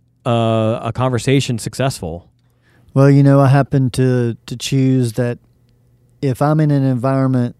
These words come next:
Speaker 2: that an emotional reaction happens, then I do see that I carry a large amount of responsibility, because I have a saying and a belief that if you think you know more than someone else in the room or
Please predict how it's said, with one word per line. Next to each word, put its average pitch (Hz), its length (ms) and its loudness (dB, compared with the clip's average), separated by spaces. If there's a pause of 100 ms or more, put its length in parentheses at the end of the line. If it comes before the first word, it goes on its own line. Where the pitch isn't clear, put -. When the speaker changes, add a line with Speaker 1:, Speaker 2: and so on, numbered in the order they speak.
Speaker 2:
that 123 720 -6 (380)
an 127 100 -4
emotional 127 520 -2
reaction 120 600 -4
happens, 110 840 -8 (380)
then 123 160 -6
I 120 80 -4
do 123 260 -2
see 127 300 -4
that 117 100 -4
I 113 100 -4
carry 117 420 -6
a 110 60 -6
large 110 300 -4
amount 113 260 -2
of 104 100 -4
responsibility, 107 880 -2 (540)
because 123 720 0 (160)
I 110 140 -8
have 120 180 -4
a 113 60 -4
saying 127 560 -4
and 120 140 -4
a 131 40 -2
belief 123 540 -6 (800)
that 120 140 0
if 123 120 0
you 127 80 0
think 143 260 2
you 170 80 2
know 151 320 4
more 139 260 2
than 131 140 0
someone 127 360 -2
else 123 240 -2
in 131 100 -2
the 143 80 -2
room 127 400 0 (440)
or 113 260 -2